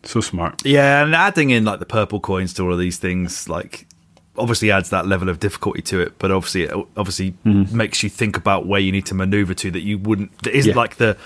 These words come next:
Speaker 2: you know, the, the goal path. It's, like, out the way of it, which they've been doing since, you know, almost day dot, really. But
Speaker 1: Yeah, but this one felt just right to me.
Speaker 2: Yeah. Yeah, absolutely agree.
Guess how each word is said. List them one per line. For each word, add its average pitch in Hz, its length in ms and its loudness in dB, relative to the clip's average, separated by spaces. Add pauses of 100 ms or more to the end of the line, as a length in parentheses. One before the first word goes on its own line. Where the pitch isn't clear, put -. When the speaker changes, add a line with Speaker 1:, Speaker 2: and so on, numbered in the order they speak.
(220)
Speaker 2:
you 113 100 0
know, 98 140 0
the, 110 220 0
the 117 100 -2
goal 110 340 2
path. 95 400 -4
It's, - 180 -10
like, 92 220 -6
out 110 180 -2
the 95 80 -6
way 101 220 -2
of 92 120 -4
it, 90 120 -10
which 120 120 -6
they've 202 260 2
been 196 260 2
doing 104 340 2
since, 85 300 -10 (220)
you 107 100 -6
know, 78 180 -10 (220)
almost 104 280 -6
day 90 200 -4
dot, 95 300 -6
really. 85 260 -10
But 87 260 -12 (760)
Speaker 1:
Yeah, 117 200 2
but 120 60 0
this 131 180 2
one 143 100 4
felt 110 480 2 (400)
just 110 240 -4
right 123 320 0
to 123 100 -4
me. 127 260 0
Speaker 2:
Yeah. 85 220 -8 (720)
Yeah, 90 340 -10
absolutely 92 540 -10
agree. 82 360 -10